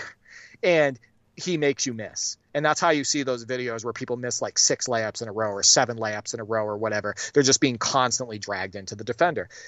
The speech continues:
The cool thing about N B A Live fifteen is there's very, very,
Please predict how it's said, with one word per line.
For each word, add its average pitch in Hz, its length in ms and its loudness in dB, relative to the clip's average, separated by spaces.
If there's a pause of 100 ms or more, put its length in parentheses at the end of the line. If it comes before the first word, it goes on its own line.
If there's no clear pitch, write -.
(140)
The 139 100 4
cool 202 220 8
thing 233 160 4
about 143 220 6
N 139 120 2
B 131 100 2
A 127 60 2
Live 131 280 2
fifteen 131 580 -8 (180)
is 143 160 0
there's 131 260 4 (120)
very, 180 640 4
very, 135 600 0